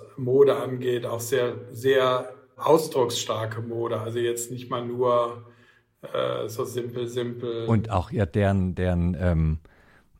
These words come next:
Speaker 2: Lifestyle inspiriert oder beeinflusst ja wahrscheinlich auch eure Produkte, oder?
Speaker 1: Klar.
Speaker 2: Also wenn jetzt, weiß ich nicht, der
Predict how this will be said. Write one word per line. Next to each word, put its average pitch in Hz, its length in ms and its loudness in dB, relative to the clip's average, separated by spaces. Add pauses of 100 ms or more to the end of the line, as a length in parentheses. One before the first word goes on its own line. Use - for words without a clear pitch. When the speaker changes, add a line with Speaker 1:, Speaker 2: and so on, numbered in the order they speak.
(160)
Speaker 2:
Lifestyle 90 720 4
inspiriert 98 680 2
oder 95 160 2
beeinflusst 90 580 0
ja 87 140 4
wahrscheinlich 87 500 2
auch 90 140 -8
eure 85 260 -2
Produkte, 82 600 -4
oder? 92 260 0
Speaker 1:
Klar. - 180 0
Speaker 2:
Also 85 80 0
wenn 90 180 2
jetzt, - 480 -4 (520)
weiß 87 160 -2
ich 90 60 -2
nicht, 80 180 -4
der 87 220 -2